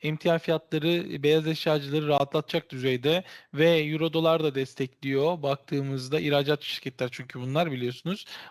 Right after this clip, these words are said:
O yüzden biraz daha iyi bir sene olacaktır diye düşünüyorum Arçelik üzerinde ya, ve beyaz eşya genelinde. O yüzden, eee,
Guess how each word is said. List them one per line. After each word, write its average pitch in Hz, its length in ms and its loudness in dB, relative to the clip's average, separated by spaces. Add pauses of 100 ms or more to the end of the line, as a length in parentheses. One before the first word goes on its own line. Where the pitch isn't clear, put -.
O 185 100 2
yüzden 175 340 2
biraz 180 300 2
daha 165 200 2
iyi 160 280 -2
bir 165 60 -2
sene 156 300 -4
olacaktır 151 580 0
diye 131 140 -2
düşünüyorum 131 360 -4
Arçelik 131 320 -4
üzerinde 139 540 0 (360)
ya, - 220 -12
ve 151 260 2
beyaz 151 220 8
eşya 135 260 2
genelinde. 135 540 -2
O 208 80 2
yüzden, 160 400 -2 (320)
eee, 147 520 2